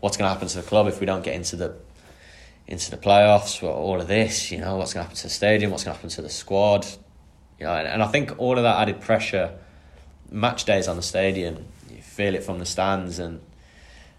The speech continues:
sort of tension, uh, maybe, uh, atmosphere from the stands. I'm not saying it was, you know, it was bad, 'cause it wasn't. There was, there was good crowds, but you felt an edge, didn't you? Certainly in the second half of the season, and the importance of it, because Albion started sort of flirting with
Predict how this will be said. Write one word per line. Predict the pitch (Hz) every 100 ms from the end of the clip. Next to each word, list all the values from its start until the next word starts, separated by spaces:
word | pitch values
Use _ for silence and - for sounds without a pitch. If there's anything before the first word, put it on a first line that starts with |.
| -
sort | 82 82
of | -
tension, | 110 107 104 104 92 - - - - - -
uh, | 71 90 85
maybe, | 92 92 95 90
uh, | 87 78 76 50 50 - - -
atmosphere | 90 92 - 92 87
from | 90 85
the |
stands. | 80 90 92 90
I'm | 98 117
not | 156
saying | 113 98
it | 87
was, | 82 - - -
you | -
know, | 87
it | 101
was | -
bad, | 92 113
'cause | 101
it | 85
wasn't. | 95 113 98 76
There | 82
was, | 82 -
there | -
was | 85
good | - 113 110
crowds, | 104 87 78 -
but | 90 - - - -
you | 82
felt | 123 131 92
an | -
edge, | 95 85 -
didn't | 92 87
you? | 82
Certainly | 82 98 92 82 82
in | 82
the |
second | - 82 90
half | 85 80
of |
the | 85
season, | - 87 85 82
and | 82
the | 87
importance | 76 - 92 80 85 80 82
of | 82
it, | 82 110
because | - 92 85 - - - - - -
Albion | - 90 82
started | - 85 80 78
sort | 87 -
of | -
flirting | 92 87 87 85 82
with | 82 82